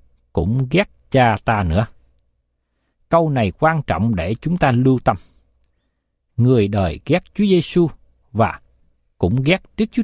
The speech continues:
Trời là đấng sai Ngài đến. Cho nên, khi các bạn tin Chúa Giêsu và tin Đức Chúa Trời, xin đừng tìm cách liên hiệp với thế gian và mong muốn trở nên nổi tiếng. Các bạn ngày nay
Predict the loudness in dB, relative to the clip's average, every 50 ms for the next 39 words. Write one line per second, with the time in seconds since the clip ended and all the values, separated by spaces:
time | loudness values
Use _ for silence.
0 | -4 0 0 0 2 0 -2 -4 -8 -6 -6 -6 -6 -4 -2 -2 -2 0 0 -2
1 | -4 -4 -6 -4 -4 -4 -4 -6 _ _ _ _ _ _ _ _ -20 _ _ _
2 | _ _ _ 0 0 2 2 2 0 0 -2 -6 _ _ _ _ _ _ _ -4
3 | 0 0 0 0 0 -4 -6 -6 -4 -4 -4 -2 -2 -2 -4 -4 -2 0 0 0
4 | 0 0 0 0 2 2 0 -2 -2 0 0 2 0 0 -4 -6 -4 0 0 0
5 | 0 -2 -8 -8 -4 0 0 0 0 0 -2 -4 -2 0 2 2 2 2 -2 -6
6 | _ _ _ _ _ _ _ _ _ _ -4 -2 0 0 0 2 2 2 2 0
7 | -2 -4 -4 -6 -4 -6 -6 -6 -6 -6 -6 _ -4 -2 0 2 2 2 0 -2
8 | -2 -4 -8 -8 -6 -4 -4 -4 -2 -2 -2 -2 0 0 0 2 2 0 -2 -4
9 | -8 -14 -20 -20 _ _ -6 -6 -4 -2 -2 0 0 0 0 0 -2 -2 0 0
10 | 0 0 -2 -4 -4 -4 -2 0 0 2 2 0 0 -2 -4 -6 -2 0 0 0
11 | -2 -4 _ _ _ _ _ _ _ _ _ _ _ _ _ _ _ _ -4 -4
12 | -4 -2 0 0 0 0 0 -2 -2 0 0 0 2 2 0 0